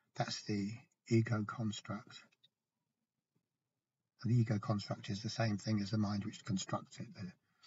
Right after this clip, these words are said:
They're not separate things. And any time I do anything,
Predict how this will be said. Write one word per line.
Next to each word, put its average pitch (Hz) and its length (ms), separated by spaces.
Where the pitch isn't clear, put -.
They're 104 100
not 107 200
separate 101 460
things. 95 440
And 131 140
any 147 200
time 127 280
I 117 80
do 131 300
anything, 107 540